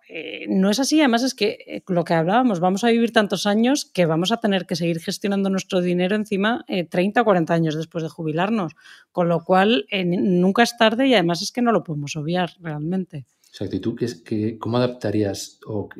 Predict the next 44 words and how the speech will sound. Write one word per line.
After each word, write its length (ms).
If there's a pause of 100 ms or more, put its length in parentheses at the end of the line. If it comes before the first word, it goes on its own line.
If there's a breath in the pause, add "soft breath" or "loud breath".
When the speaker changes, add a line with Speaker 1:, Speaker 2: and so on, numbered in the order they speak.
Speaker 2:
o, 60
o 440 (680 loud breath)
cómo, 420
cómo 260
desmitificarías 1200
esto 380
de, 600
cómo, 240
cómo 400
adaptas 580
la 100
estrategia 680
que 100
tienes 240
que 80
hacer 320
o, 100
o 340
el 140
impulso 420
que 80
tienes 200
que 60
tomar 240
para 140
empezar 300
a 40
ahorrar 340 (300 loud breath)
a 60
tus 160
condiciones 580
financieras? 720 (120)
¿Tienes 240
alguna, 840 (760)
al-, 300
no 80
sé, 260 (240)
es 120
decir, 260
pues, 100
Speaker 1:
Hombre, 200
Speaker 2:
eh, 60
Speaker 1:
pues 180
yo, 160